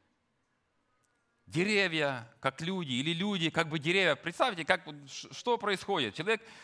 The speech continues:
человек что-то видит, но не понимает, что он видит. И не боится в этом признаться. Повторный раз Иисус кладет на него руки. И опять его спрашивает.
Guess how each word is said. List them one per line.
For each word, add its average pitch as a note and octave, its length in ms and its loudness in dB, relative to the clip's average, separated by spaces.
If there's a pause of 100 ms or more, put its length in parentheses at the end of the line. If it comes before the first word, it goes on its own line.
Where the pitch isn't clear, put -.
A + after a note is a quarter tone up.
человек G#3 220 0
что-то G#3 220 0
видит, F#3 380 0
но F3 80 -2
не F#3 100 0
понимает, G3 480 4
что - 180 -4
он F3 120 0
видит. D#3+ 360 -4 (3750)
И C3 60 -6
не D3 120 2
боится E3 320 4
в G3 40 6
этом F3+ 200 2
признаться. E3 580 0 (2500)
Повторный E3+ 440 4
раз A#2+ 280 4
Иисус A#2 320 -6
кладет A#2 340 -2
на A2+ 100 -4
него G2+ 200 -6
руки. F#2 340 -12 (1600)
И - 40 -2
опять F3 300 4
его D#3 100 -2
спрашивает. G2+ 580 -2